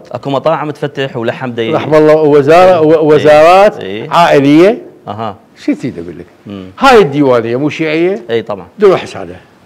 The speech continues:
Speaker 2: قل لي شنو الوضع؟
Speaker 1: مم.
Speaker 2: هاي السماوة مو شيعية؟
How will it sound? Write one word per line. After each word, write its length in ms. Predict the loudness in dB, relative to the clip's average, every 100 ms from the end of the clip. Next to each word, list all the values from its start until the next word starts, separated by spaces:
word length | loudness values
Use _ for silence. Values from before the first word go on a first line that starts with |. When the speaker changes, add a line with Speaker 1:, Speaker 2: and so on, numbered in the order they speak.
| _ -6
Speaker 2:
قل 100 | -4
لي 100 | -4
شنو 200 | -6 -10
الوضع؟ 320 | -10 -10 -10 -12 -18
Speaker 1:
مم. 200 | -20 -20 -20 _ _ _ _
Speaker 2:
هاي 160 | 0 2
السماوة 520 | 0 -4 -2 0 0
مو 100 | -2
شيعية؟ 480 | -4 -6 -6 -4 -6